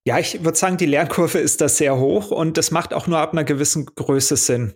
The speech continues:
Also gebe ich dir vollkommen recht, wenn ich ein kleines Team hab, dann kann ich da auch nicht die Rollen entsprechend staffen, damit das auch, dass das Risiko, sag ich mal, gering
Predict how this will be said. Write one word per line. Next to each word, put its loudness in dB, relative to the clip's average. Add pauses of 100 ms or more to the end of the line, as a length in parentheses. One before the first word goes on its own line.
(140)
Also -2
gebe 0
ich -4
dir 0
vollkommen 0
recht, 0
wenn 0
ich -6
ein -2
kleines 0
Team -2
hab, -2
dann -2
kann -2
ich -4
da 2
auch -2
nicht -4
die 2 (500)
Rollen 0 (540)
entsprechend -2
staffen, -2
damit 0
das 0
auch, -2
dass -2
das -2
Risiko, -2
sag -2
ich -6
mal, -2
gering -4